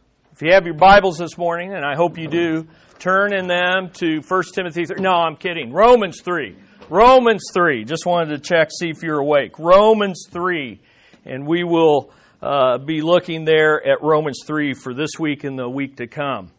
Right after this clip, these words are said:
Well, we said all along that the Reformation was a revolution started by asking two questions. And you have them right there in your notes. "What must I do to be saved?"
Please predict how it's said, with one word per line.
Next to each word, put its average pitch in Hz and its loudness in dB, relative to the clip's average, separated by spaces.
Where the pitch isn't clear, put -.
Well, 180 2
we 180 -6
said 247 4
all 214 4
along 139 0
that 170 0
the 170 -2
Reformation 220 2
was 156 2
a 151 -2
revolution 190 2
started 185 0
by 156 2
asking 175 -2
two 214 -6
questions. - -2
And 113 -10
you 123 -10
have 180 2
them 196 -4
right 190 2
there 196 2
in 190 -6
your 190 -4
notes. 135 -8
"What 214 4
must 262 0
I 254 2
do 220 -4
to 214 -6
be 220 -8
saved?" 139 -4